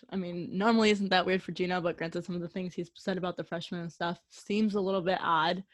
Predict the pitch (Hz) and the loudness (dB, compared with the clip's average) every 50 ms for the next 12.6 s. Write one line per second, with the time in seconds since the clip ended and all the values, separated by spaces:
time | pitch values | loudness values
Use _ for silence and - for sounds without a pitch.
0 | _ _ _ _ _ _ _ _ _ - - 185 - - - 165 180 180 170 165 | _ _ _ _ _ _ _ _ _ -18 -14 -12 -10 -6 -4 -4 -4 -4 -6 -2
1 | - 208 202 - 214 214 220 214 208 202 196 196 202 - 208 196 - 214 196 180 | -2 -2 2 2 2 4 4 4 4 4 2 2 2 0 -4 -4 -2 -4 -4 -4
2 | - - - 185 180 185 185 180 180 180 - 180 170 - - - 196 185 180 170 | -4 -4 -2 0 0 2 2 0 -2 -2 -2 -2 -2 -2 -4 -4 -2 -2 -2 -4
3 | - 185 175 - - 190 175 175 170 170 170 175 - - 180 175 170 170 165 156 | -6 -10 -12 -12 -12 -8 -6 -4 -4 -4 -4 -6 -6 -6 -6 -4 -4 -4 -2 -2
4 | 160 160 - - _ - - 190 170 - - 190 175 165 175 180 170 135 - - | -2 -4 -6 -12 _ -6 -6 -6 -6 -4 -4 -2 -2 -2 -2 -4 -4 -4 -4 -4
5 | 185 175 175 165 170 175 175 175 165 - - - 180 180 175 170 156 - - _ | -4 -2 -2 -4 -4 -4 -4 -4 -4 -4 -4 -4 -4 -4 -6 -6 -8 -10 -12 _
6 | 190 160 185 190 190 185 185 220 185 180 - _ - - _ _ _ - - 196 | -10 -8 -6 -4 -4 -4 -4 -4 -6 -6 -8 _ -16 -20 _ _ _ -8 -6 -6
7 | - - 190 180 190 180 160 180 175 180 175 180 170 160 170 - - - 170 170 | -2 -2 0 0 0 0 2 2 2 4 4 2 2 0 -2 -4 -6 -6 -6 -6
8 | 170 165 - - 165 165 165 160 - - - 165 156 - - _ _ 190 180 - | -6 -6 -8 -8 -8 -8 -8 -8 -10 -12 -12 -12 -12 -12 -14 _ _ _ -18 -10
9 | - 185 175 156 156 _ _ _ _ _ _ _ _ _ _ _ _ _ _ _ | -6 -4 -4 -4 -6 _ _ _ _ _ _ _ _ _ _ _ _ _ _ _
10 | _ - - - 214 214 190 202 214 196 196 185 185 202 185 165 175 180 180 175 | _ -6 2 2 4 4 4 2 0 2 4 4 4 4 4 4 4 4 4 2
11 | 156 147 180 170 - 185 180 - - 185 175 180 180 - 185 175 180 165 160 175 | 2 0 -2 -2 -2 -4 -4 -2 -2 0 0 0 -2 -4 -4 -6 -8 -6 -2 -2
12 | 170 160 170 170 - - - 175 170 170 170 165 | -2 -2 -2 -6 -6 -6 -6 -4 -4 -4 -4 -6